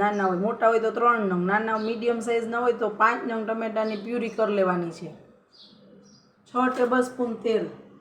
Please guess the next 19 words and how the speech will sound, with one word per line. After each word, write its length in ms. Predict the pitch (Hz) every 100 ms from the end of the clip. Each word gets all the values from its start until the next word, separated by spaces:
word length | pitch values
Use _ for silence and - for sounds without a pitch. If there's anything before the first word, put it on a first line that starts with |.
| - _ _ _ _ _ _
દસ 240 | 233 240 240 -
પાન 220 | 247 220
લીમડાના, 520 | 233 240 220 185 170 151 - - - 226
એક 180 | 240 -
ટેબલસ્પૂન 640 | - 226 240 226 247 220 214
ધાણા 320 | 208 220 233 208
ભાજી, 280 | 190 180 131 - - - _ _ _ _ _ _ _
બે 220 | 202 247
ટેબલસ્પૂન 680 | 247 240 240 240 - 226 220
લાલ 160 | 233 240 226
મરચું 380 | 240 - 214 202
પાવડર, 380 | 185 175 170 156 - -
ચટણી, 420 | 226 233 226 190 - - - - - _ _ _ -
કાશ્મીરી 520 | 220 247 240 240 220 202
તીખી 320 | 233 220 240 202
મિક્સ 200 | 214 - -
છે, 120 | - 156 - - - _ _ _ _ -
બે 120 | 233 247
ટીસ્પૂન 500 | 247 247 - 240